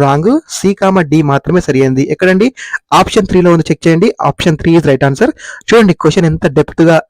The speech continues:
ఎంత in detailed గా అడుగుతున్నారో స్టేట్మెంట్ రూపంలో. కాబట్టి జాగ్రత్తగా నేర్చుకునే ప్రయత్నం చేయండి. Very, very important, గుర్తుపెట్టుకోండి. నెక్స్ట్ మనకు ద్వీపకల్ప ప్రాంతంలో పుట్టి కుడివైపుగా కలిసే వాటిని చూద్దాము. దీనిలో ముఖ్యంగా కనిపించేది మనకి సోన్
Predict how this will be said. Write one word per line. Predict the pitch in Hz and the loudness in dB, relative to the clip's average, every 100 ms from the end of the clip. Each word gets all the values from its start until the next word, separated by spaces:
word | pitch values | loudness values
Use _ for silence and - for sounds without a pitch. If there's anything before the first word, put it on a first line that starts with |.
| - 160 | -4 -4
ఎంత | 185 180 160 | -2 -2 0
in | 165 151 | 0 0
detailed | 190 208 202 196 | 0 2 2 2
గా | 165 | 2
అడుగుతున్నారో | 143 147 147 170 | 2 2 0 0
స్టేట్మెంట్ | 147 135 139 131 | -2 -2 -2 -2
రూపంలో. | - 135 131 - | -2 0 0 0
కాబట్టి | 175 165 262 - - - - 135 156 | 0 0 -2 -4 -18 -18 -10 -2 2
జాగ్రత్తగా | 170 196 190 185 - 196 214 160 | 2 2 0 -2 0 0 2 2
నేర్చుకునే | 147 - 143 139 | 0 -2 -6 -4
ప్రయత్నం | 131 - 202 - | -4 -2 -4 0
చేయండి. | 135 135 180 135 | -2 2 0 2
Very, | 175 233 233 190 | 2 4 2 2
very | 190 180 165 | 2 0 0
important, | 160 202 165 | -4 -4 -4
గుర్తుపెట్టుకోండి. | 143 - - - 131 - - - - | -6 -6 -4 -2 -2 -2 -8 -16 -6
నెక్స్ట్ | 208 240 226 | -4 0 0
మనకు | 151 135 123 | 2 0 2
ద్వీపకల్ప | 185 214 - 202 202 196 | 0 2 0 0 0 0
ప్రాంతంలో | 151 151 165 165 - | -2 0 2 2 0
పుట్టి | 131 - 208 - - _ - | -2 0 -2 -2 -14 _ -4
కుడివైపుగా | 208 214 202 196 180 180 | 0 2 2 0 -2 -2
కలిసే | 147 - 147 | -4 -2 -2
వాటిని | 135 156 190 | -2 -2 -2
చూద్దాము. | 131 131 139 139 - - _ 180 | -2 0 0 -2 -4 -20 _ -2
దీనిలో | 214 220 160 | 0 2 0
ముఖ్యంగా | - - 226 240 180 | -2 -4 -2 0 -2
కనిపించేది | 160 160 156 147 143 | -4 -6 -4 -4 -2
మనకి | 139 233 - _ _ - - | -2 -4 -6 _ _ -8 0
సోన్ | 170 190 | 2 4